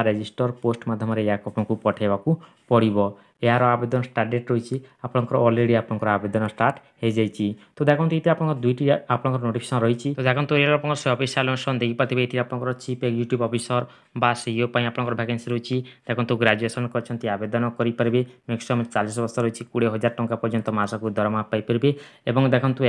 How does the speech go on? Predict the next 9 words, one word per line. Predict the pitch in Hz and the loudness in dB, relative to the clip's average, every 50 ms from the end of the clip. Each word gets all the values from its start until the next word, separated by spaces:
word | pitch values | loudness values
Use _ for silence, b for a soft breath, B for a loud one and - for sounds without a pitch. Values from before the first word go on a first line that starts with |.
| 110 | 2
ଆକାଉଣ୍ଟାଣ୍ଟ | 104 - 117 120 120 117 135 127 123 127 131 123 | 2 2 2 2 2 4 2 2 2 0 0 -2
ଇନଚାର୍ଜ | 117 117 120 117 104 117 | 0 2 2 2 2 0
ଅଫିସର | 113 113 - - 117 - | -2 -2 -2 -2 -2 0
ପାଇଁ | 117 113 110 | 0 -2 -2
ଭ୍ୟାକାନ୍ସି | 110 101 - 113 113 - 120 | -2 -2 -4 -4 -4 -2 -4
ରହିଛି, | 117 117 - 113 113 | -4 -2 -2 -2 -2
ଦେଖିପାରିବେ। | 107 107 - 113 110 - 110 113 104 | -2 0 0 -2 0 2 0 0 2
ଗ୍ରାଜୁଏଟ୍ | 107 101 101 101 113 113 - - | 2 0 2 2 0 -2 -2 -2
କରିଛନ୍ତି, | - 110 - 113 110 - | -4 -4 -2 -4 -2 0